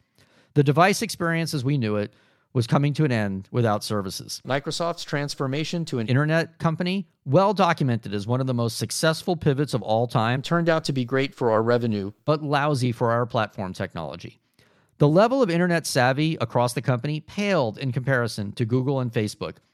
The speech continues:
yet the much sought after Yahoo rapidly faded.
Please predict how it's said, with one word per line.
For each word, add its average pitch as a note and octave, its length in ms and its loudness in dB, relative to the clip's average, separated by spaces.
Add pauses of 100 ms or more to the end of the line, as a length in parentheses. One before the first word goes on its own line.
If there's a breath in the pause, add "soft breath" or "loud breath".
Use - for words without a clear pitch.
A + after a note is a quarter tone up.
(280 soft breath)
yet D#3 240 4
the C#3+ 80 2
much D3+ 200 2
sought A3 240 0
after C3 280 2
Yahoo C3+ 600 2
rapidly A#2 480 0
faded. F#2 420 -4